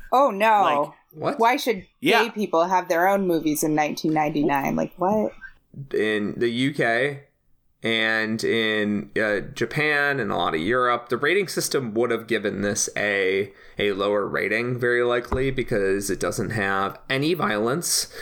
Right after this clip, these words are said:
Speaker 3: It has, uh, very little sexuality.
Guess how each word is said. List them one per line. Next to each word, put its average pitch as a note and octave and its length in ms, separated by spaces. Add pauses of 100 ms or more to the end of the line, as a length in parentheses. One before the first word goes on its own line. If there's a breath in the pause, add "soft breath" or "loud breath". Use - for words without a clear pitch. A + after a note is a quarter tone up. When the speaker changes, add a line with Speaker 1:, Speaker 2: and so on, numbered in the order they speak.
(180 loud breath)
Speaker 3:
It A#2 140
has, G#2+ 800
uh, G2+ 480
very C3 540
little G#2+ 420
sexuality. G2+ 1080